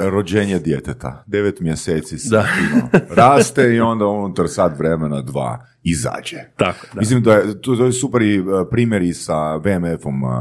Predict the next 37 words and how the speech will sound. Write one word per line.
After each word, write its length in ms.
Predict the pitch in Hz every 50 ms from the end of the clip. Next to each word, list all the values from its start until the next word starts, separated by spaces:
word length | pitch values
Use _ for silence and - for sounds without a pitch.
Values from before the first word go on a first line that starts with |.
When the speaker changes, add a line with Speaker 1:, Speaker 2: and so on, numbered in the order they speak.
| 58 60 65
Speaker 1:
Boris 260 | 67 82 78 - -
Kovaček, 380 | - 76 71 76 76 - 67
Tomo 220 | - 87 80 78 73
Ricov, 260 | 85 90 - - 98
Speaker 2:
Mhm. 80 | 107 -
Speaker 1:
koji, 240 | - 82 82 78
e, 40 | 69 - - - - - - _ - 69 58 65 76
spomenuli 420 | - - 95 90 87 82 76 69 64
smo 140 | - 76
u 40 | 76
jednoj 140 | 76 73 71
od 60 | 65
prošlih 320 | - 87 85 - - 80 82
epizoda. 560 | - - 71 71 90 95 104 110 98 85 -
E, 460 | - - - - - - - - _ - - 65 67 76 78
ne 240 | 82 95 120 127 123
možemo 360 | 117 107 98 87 104 98 95
reći 220 | 107 104 90 -
koliko 320 | - 107 104 98 - 104 92
je 100 | 80 76
sati 480 | - - 120 107 101 95 - - 82 73
investirano 840 | 71 85 82 76 76 - - - 95 85 85 80 76 76 73 73 73
u 160 | - 76 78 73
V 100 | 80 92
M 220 | 87 85 80 85
F, 200 | 98 113 117 120 - - - - _
ali 560 | - 80 87 87 85 82 85 82 80 76 -
na 180 | - 76 80 80
dan 520 | 80 78 120 123 110 101 90 76 - - - - _ _ _ _ -
V 140 | 90 82 104
M 220 | 98 95 90 90
F-a 420 | 92 107 117 117 120 117 104 87 - -
oni 300 | 92 98 101 101 95 90
su, 280 | 90 - - 90 82
ono, 220 | 80 85 82 80 80
u 180 | - 95 90 82
zenu. 380 | 73 73 82 76 73 71 67